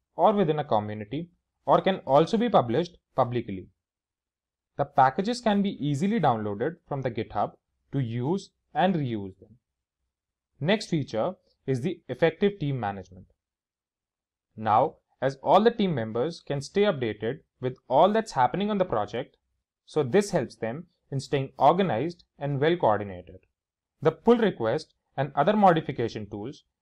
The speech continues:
make sure that the team focuses on the code. Moving on, the next feature is improved code writing.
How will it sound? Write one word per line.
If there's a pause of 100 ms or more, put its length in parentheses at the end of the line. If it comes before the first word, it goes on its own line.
(160)
make
sure
that
the
team
focuses
on
the
code. (1080)
Moving
on, (360)
the
next
feature (160)
is
improved
code
writing.